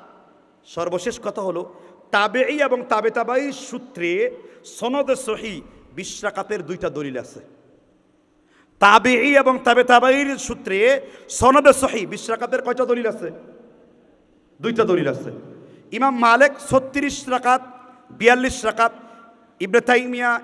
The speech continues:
ইবনুল কাইয়ুম, সকল ব্যক্তি তারা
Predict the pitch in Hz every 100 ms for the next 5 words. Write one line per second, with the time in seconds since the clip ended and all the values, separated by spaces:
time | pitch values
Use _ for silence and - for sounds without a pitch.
0 | - 208 220 226 254 247 254 247 - -
1 | - - 330 302 233 220 170 120 - -
2 | _ _ _ _ _ _ _ - 196